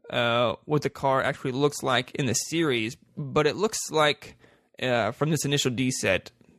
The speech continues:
that it's just, like, a kinda short, squat white car. Has an interesting looking mini fig, something I've never seen before.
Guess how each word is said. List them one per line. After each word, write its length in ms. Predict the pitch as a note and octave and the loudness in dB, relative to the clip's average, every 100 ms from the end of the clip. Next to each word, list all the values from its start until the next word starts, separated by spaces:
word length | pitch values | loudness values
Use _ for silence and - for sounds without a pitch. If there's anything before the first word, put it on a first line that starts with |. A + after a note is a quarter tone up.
| _ - | _ -10
that 500 | A#2 B2 A#2 A#2 - - | -6 -2 0 0 -4 -6
it's 100 | F#3 | -4
just, 180 | A3 - | -2 0
like, 100 | F3 | 0
a 60 | |
kinda 500 | - - D#3 C3 B2+ - | 0 0 2 0 -2 -6
short, 460 | - - D#3 - | -4 4 6 4
squat 440 | - - A#2 B2 - _ - _ - | -2 0 0 0 -4 _ -20 _ -6
white 400 | C3 C3 - - | 2 4 2 -2
car. 400 | C3+ G#2+ F2 - - - | 0 2 0 -4 -20 -2
Has 140 | G3 | 0
an 80 | D#3+ | 2
interesting 360 | G#3+ A3 A#3 G3+ | 0 0 0 2
looking 240 | F3+ D#3+ | 0 0
mini 220 | C#3+ D3 | 0 -2
fig, 240 | C#3 C3+ B2+ | 0 2 2
something 320 | E3 D3+ D3+ | 0 0 2
I've 140 | B2+ | 2
never 160 | C3+ C3 | 2 0
seen 180 | - C#3+ | -2 -2
before. 460 | B2 A#2+ A#2 A2 | 0 2 2 0